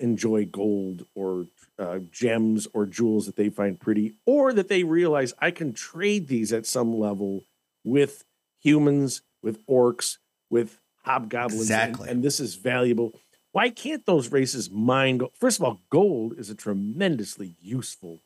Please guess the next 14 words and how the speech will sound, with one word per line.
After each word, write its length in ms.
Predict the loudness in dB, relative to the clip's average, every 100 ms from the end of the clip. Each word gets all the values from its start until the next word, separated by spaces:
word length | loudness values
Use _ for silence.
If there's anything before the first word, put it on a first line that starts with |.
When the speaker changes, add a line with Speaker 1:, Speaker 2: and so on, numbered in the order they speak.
| _ _ _
Speaker 1:
substance. 640 | -6 -6 -8 -18 -20 _ _ -4
Speaker 2:
Mm-hmm. 240 | -2 0
Speaker 1:
Uh, 40 | -2
all 240 | 0 4 4
of 80 | 2
its 100 | -2
qualities, 540 | 0 0 0 -4 -8
there's 180 | -8 -6
a 60 |
reason 400 | -4 0 0 0
that 120 | -4 -6
people 300 | -8 -10 -12
just, 300 | -14 -20 -12
just 260 | -10 -10